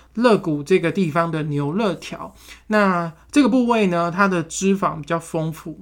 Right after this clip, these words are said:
我觉得煮起来它的味道也比较甜一点。那如果你是买冷冻的，记得你在料理的前一天哦，要先把牛肉放到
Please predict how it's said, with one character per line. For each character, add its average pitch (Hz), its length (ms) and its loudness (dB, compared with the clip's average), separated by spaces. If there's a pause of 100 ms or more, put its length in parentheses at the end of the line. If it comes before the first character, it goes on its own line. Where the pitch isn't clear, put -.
我 165 60 -14
觉 185 160 2
得 196 60 6
煮 196 220 -2
起 196 200 -2
来 151 120 -2
它 151 120 -6
的 175 100 -2
味 180 240 2
道 165 260 0 (120)
也 175 180 -2
比 - 80 -10
较 175 160 0
甜 151 400 -6
一 196 100 -2
点。 196 240 -8 (720)
那 208 380 4
如 226 160 2
果 302 100 4
你 214 100 4
是 202 120 0
买 208 180 4
冷 196 280 4
冻 196 260 2
的， - 240 -12 (300)
记 262 160 4
得 185 160 4
你 156 120 -2
在 202 200 2
料 214 280 4
理 156 180 -4
的 151 140 -4
前 160 320 -4
一 190 80 -2
天 175 300 -6
哦， 147 140 -6 (100)
要 185 120 -4
先 185 240 0
把 156 200 -4
牛 151 240 -2
肉 185 260 2
放 180 300 -2
到 175 240 0